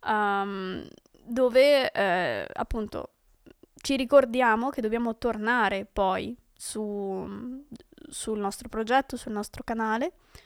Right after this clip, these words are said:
per riuscire a fare un check. Ma adesso, a distanza di sei mesi,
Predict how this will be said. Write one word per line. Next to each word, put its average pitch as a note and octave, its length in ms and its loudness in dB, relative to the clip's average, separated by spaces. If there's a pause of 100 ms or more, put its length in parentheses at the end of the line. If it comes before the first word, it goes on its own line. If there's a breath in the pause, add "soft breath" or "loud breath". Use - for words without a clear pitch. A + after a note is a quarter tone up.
(300 soft breath)
per - 120 4
riuscire B3+ 680 4
a A3 380 6
fare A3 220 -2
un A#3 100 -2
check. G#3 500 2
Ma A#3 200 4
adesso, B3 680 4
a - 140 -2
distanza A#3+ 540 -2
di A3 280 -6 (280)
sei - 240 -6
mesi, G#3+ 440 -2